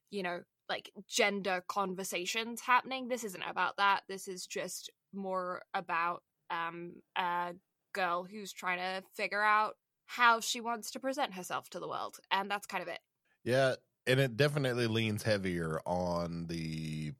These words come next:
Speaker 2: comedy side of things than the
Speaker 1: Yeah.
Speaker 2: romance. The romance
Speaker 1: Mm-hmm.
Speaker 2: just kind of, like, hits later on in the season to a degree.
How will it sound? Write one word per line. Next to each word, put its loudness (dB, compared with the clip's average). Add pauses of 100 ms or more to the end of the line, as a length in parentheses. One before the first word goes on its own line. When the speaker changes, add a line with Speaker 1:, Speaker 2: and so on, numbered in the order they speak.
Speaker 2:
comedy 0
side 2
of -8
things -2
than -6
the -2
Speaker 1:
Yeah. -4
Speaker 2:
romance. -2 (120)
The -2
romance 4
Speaker 1:
Mm-hmm. -8
Speaker 2:
just -6
kind -2
of, -6
like, -8 (540)
hits -4
later -4
on -2
in -4
the -4
season -4
to -2
a 0
degree. -6